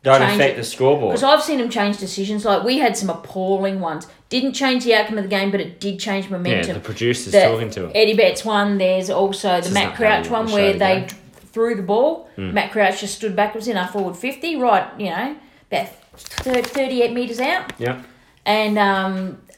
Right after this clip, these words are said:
Speaker 2: umpire was right there. Like, we could, I was down the other end of the ground and I could see it.
Speaker 1: Mm.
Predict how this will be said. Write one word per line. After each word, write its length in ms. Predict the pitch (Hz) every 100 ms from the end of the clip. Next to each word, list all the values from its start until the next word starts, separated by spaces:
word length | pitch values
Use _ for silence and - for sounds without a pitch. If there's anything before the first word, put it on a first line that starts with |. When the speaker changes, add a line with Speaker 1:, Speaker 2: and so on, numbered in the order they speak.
| _
Speaker 2:
umpire 500 | - 214 233 208 -
was 100 | 247
right 260 | 311 349 277
there. 340 | 285 233 170
Like, 160 | 214 220
we 160 | 311 320
could, 120 | -
I 120 | 302
was 100 | 381
down 140 | 381
the 80 | 294
other 180 | 294 302
end 100 | 269
of 60 | 247
the 60 |
ground 400 | 196 202 226 285
and 100 | 302
I 120 | 254 226
could 200 | 226 185
see 220 | 180 131
it. 160 | - _ _ -
Speaker 1:
Mm. 320 | 90 87 82